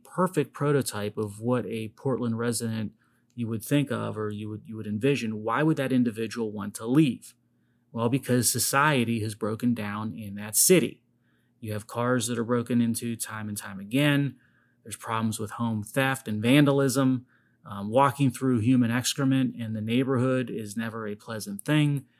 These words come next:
You've got rampant drug use in parks. Homeless are aggressive and setting up camps everywhere. And to add insult to injury,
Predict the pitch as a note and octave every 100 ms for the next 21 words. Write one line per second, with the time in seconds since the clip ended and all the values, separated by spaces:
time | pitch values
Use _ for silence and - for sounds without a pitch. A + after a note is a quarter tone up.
0 | _ _ B2 A2+ A2+ F#2 - A#2+ A#2 A2+
1 | G2 - C3 C#3+ C3 C#3+ C3+ - G#2+ F#2+
2 | - C#3+ D3 - - - _ _ _ _
3 | - D3 D3 C#3 - B2 A2+ G#2+ C#3 C#3
4 | - C#3 C3 A2+ A2+ - C3 A#2+ A2+ -
5 | - A2+ G#2 - C#3 C#3+ C#3+ B2+ B2 A#2+
6 | A#2+ - _ _ _ C3+ B2+ C3 B2+ B2
7 | A#2+ B2+ G#2+ C3+ F#3+ C#3+ A#2 A2+ A2